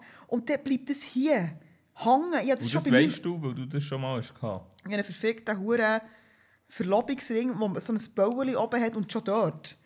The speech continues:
Speaker 1: tue ich gern einklemmen. Also
Speaker 2: Warum
Speaker 1: bei
Speaker 2: hast
Speaker 1: der
Speaker 2: du den
Speaker 1: Sieger-
Speaker 2: an?
Speaker 1: Sorry, hä?
Speaker 2: Warum hast du den an?
Speaker 1: Because I love you.
Speaker 2: Hm. Also stimmt, das ist wieder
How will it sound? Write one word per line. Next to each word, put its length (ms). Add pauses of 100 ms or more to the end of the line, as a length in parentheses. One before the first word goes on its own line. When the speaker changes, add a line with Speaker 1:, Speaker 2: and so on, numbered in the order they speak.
(220)
Speaker 1:
tue 140
ich 60
gern 180
einklemmen. 540 (120)
Also 160
Speaker 2:
Warum 100
Speaker 1:
bei 60
Speaker 2:
hast 160
Speaker 1:
der 20
Speaker 2:
du 40
den 80
Speaker 1:
Sieger- 140
Speaker 2:
an? 260 (1400)
Speaker 1:
Sorry, 400
hä? 220 (460)
Speaker 2:
Warum 220
hast 160
du 80
den 100
an? 440 (880)
Speaker 1:
Because 420
I 40
love 260
you. 140 (480)
Speaker 2:
Hm. 260 (1900)
Also 180
stimmt, 240
das 100
ist 80
wieder 100